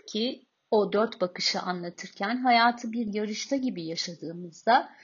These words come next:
e, kendimizi hızlı zannederiz ama aslında telaş vardır yüreğimizde. Yetişememe telaşı, tamamlama-, tamamlayamama telaşı, hata yapma kaygısının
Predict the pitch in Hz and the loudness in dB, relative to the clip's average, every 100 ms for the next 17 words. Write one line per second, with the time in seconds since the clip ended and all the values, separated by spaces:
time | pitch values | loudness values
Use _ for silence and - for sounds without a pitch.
0 | - _ _ - 202 202 202 240 269 349 | -20 _ _ 0 2 0 2 4 6 4
1 | 339 226 226 302 - _ _ _ _ - | -2 -2 -4 -4 -10 _ _ _ _ -2
2 | 269 254 311 339 339 254 180 170 180 294 | 0 2 0 0 0 -2 -4 -8 -8 -8
3 | - _ _ _ _ _ 247 269 277 226 | -10 _ _ _ _ _ 4 4 4 2
4 | - 208 190 185 247 277 - _ _ _ | -2 -8 -6 0 0 0 -8 _ _ _
5 | _ 247 240 233 - 175 156 156 160 156 | _ -2 0 0 -2 -4 -4 -8 -10 -8
6 | 160 160 - 160 - - _ _ _ - | -8 -8 -12 -12 -14 -14 _ _ _ -2
7 | 220 220 214 226 202 175 160 - 165 170 | -2 0 -2 0 -2 -4 -8 -10 -4 -2
8 | 175 - 180 208 196 196 196 190 196 - | 0 -2 -4 -2 2 2 2 -2 -4 -8
9 | - 196 196 196 202 208 208 180 170 - | -4 0 2 2 4 4 2 -2 -4 -8
10 | 180 - 170 - 185 208 - 226 226 220 | -8 -6 -6 -10 -14 -20 -4 2 4 4
11 | 190 - - 156 - - - - 170 165 | 2 -2 -16 -12 -10 -10 -14 -20 -20 -18
12 | 175 | -20